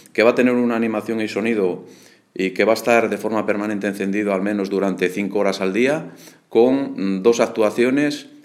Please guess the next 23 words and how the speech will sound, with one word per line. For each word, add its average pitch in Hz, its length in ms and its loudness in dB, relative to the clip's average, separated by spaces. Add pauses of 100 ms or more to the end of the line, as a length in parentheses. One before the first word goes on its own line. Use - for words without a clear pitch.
eh, 98 380 -4
como 95 200 -4
decimos, 110 680 -2
que 87 680 -6 (420)
de 90 220 -4
alguna 101 300 -2
manera 110 840 -2
el, 90 440 -6
serán 104 280 0
dos 110 160 0
pases 104 320 0
diarios 131 480 0 (260)
con 98 180 -2
animación 107 920 -2
tanto 107 720 0
luminosa 117 720 -2 (340)
como 95 240 0
sonora. 82 460 -2 (920)
El 98 160 -4
pliego 113 400 6
acaba 98 320 0
de 95 60 2
salir, 127 560 -2